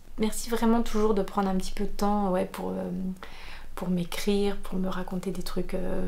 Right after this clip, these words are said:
voilà, que vous avez vus, qui vous ont fait penser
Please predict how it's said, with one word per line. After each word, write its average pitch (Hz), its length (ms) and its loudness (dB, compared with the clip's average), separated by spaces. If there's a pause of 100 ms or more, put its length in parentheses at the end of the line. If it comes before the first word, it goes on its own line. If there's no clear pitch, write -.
voilà, - 200 0
que - 160 -2
vous 170 160 4
avez 175 220 8
vus, 208 260 4
qui 202 140 0
vous 175 220 0
ont 185 80 6
fait 190 140 6
penser - 460 4